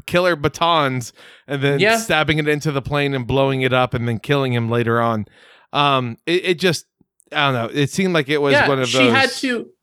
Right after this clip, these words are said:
Speaker 2: she had to, in that scene,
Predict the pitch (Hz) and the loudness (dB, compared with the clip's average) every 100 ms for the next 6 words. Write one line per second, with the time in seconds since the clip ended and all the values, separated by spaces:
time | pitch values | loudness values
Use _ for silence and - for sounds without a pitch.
0 | _ - - 214 170 208 220 - 240 208 | _ -8 -2 0 2 0 -2 -6 -2 0
1 | 165 - _ 190 220 214 202 - 170 135 | 0 -4 _ 0 2 0 0 -4 -2 -2
2 | 113 113 | -4 -10